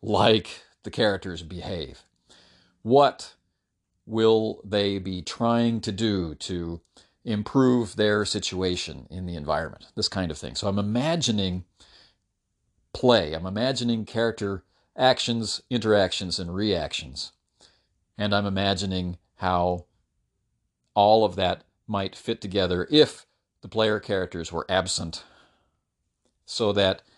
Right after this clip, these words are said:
when play actually came around, I didn't have to consider what a reaction might be. I could just leap in and improvise a reaction based on all this experience I had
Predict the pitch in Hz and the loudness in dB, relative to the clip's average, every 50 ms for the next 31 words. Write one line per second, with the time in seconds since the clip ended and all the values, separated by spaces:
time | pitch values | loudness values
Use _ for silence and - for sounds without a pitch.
0 | _ _ _ _ _ _ _ _ _ _ 113 113 120 123 120 117 117 113 110 - | _ _ _ _ _ _ _ _ _ _ 0 4 4 6 6 4 2 -2 -6 -8
1 | - _ _ _ _ _ _ _ _ _ _ _ - - - 131 120 120 113 107 | -12 _ _ _ _ _ _ _ _ _ _ _ -12 0 4 6 8 8 8 6
2 | 98 92 - - 104 87 - 110 107 92 87 85 90 110 151 156 113 92 87 85 | 4 2 -2 -6 -6 -8 -6 -8 -8 -6 -6 -6 -4 -2 0 0 0 0 -2 -4
3 | 85 - _ _ _ _ - _ _ _ - 113 117 135 135 135 113 120 117 110 | -8 -12 _ _ _ _ -20 _ _ _ -4 0 0 2 0 0 0 2 0 0
4 | - - 110 98 98 98 - _ _ _ _ _ _ - 113 110 104 92 - - | 0 -2 -4 -4 -4 -6 -8 _ _ _ _ _ _ -8 -6 -4 -4 -4 -4 -4
5 | - - 190 226 202 - 80 78 76 - _ _ _ _ _ _ _ _ _ 117 | 0 2 2 4 4 2 0 -2 -8 -14 _ _ _ _ _ _ _ _ _ 4
6 | 117 113 104 95 92 95 92 95 98 98 - - 107 90 85 82 78 76 - - | 6 6 6 4 2 4 4 4 4 2 0 -4 -4 -6 -4 -4 -6 -6 -8 -10
7 | - 85 73 69 71 73 _ _ _ _ _ _ _ _ _ _ _ 101 92 92 | -12 -12 -12 -12 -14 -16 _ _ _ _ _ _ _ _ _ _ _ -2 0 0
8 | 90 - - 104 92 90 87 87 - - 92 85 80 - - - - - _ _ | 0 -2 -2 -2 -2 -2 -2 -6 -8 -6 -6 -4 -4 -4 -6 -8 -14 -14 _ _
9 | _ _ _ _ _ _ _ _ _ _ _ _ - 117 117 104 - - 107 101 | _ _ _ _ _ _ _ _ _ _ _ _ -2 0 0 0 0 -2 -2 -2
10 | 92 87 90 87 - - _ _ _ _ _ _ 117 117 120 120 - 147 165 170 | 0 -2 -2 -6 -8 -12 _ _ _ _ _ _ 0 0 0 2 2 2 2 2
11 | 143 135 113 107 101 87 80 71 71 - - 98 98 90 90 85 80 76 - - | 2 2 4 4 2 2 2 -2 -4 -4 -4 -4 -4 -2 -2 -4 -4 -6 -8 -10
12 | 95 85 85 101 104 104 - - 101 98 92 92 95 92 - - 107 - - - | -10 -6 -2 -2 0 0 0 -2 -4 -4 -2 -2 -2 -2 -4 -6 -6 -8 -8 -4
13 | 180 208 208 185 127 104 - 104 90 90 87 - 87 90 - | -2 0 0 0 0 0 0 -4 -4 -4 -6 -6 -6 -6 -8